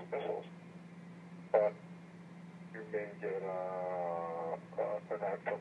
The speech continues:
that's preferable to the alternatives. That's, that's sometimes, that's often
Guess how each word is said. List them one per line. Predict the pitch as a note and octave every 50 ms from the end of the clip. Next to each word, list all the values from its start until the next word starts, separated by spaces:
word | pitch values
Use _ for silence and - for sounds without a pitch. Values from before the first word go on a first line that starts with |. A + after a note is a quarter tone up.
| -
that's | F2 F2 F2 - F2 F2 -
preferable | - F2 F2 E2+ - - - - E2 E2+ F2 - -
to | - - -
the | - F#2+ F#2+
alternatives. | G2 - - - F3 - - - - - - - - - - - - - -
That's, | A2+ G#2+ G#2+ - - -
that's | - A2 A2 - C3
sometimes, | B2 D3+ D3+ D3 - - A2+ A2 A2 A2+ - -
that's | - - -
often | B2+ - F3 - -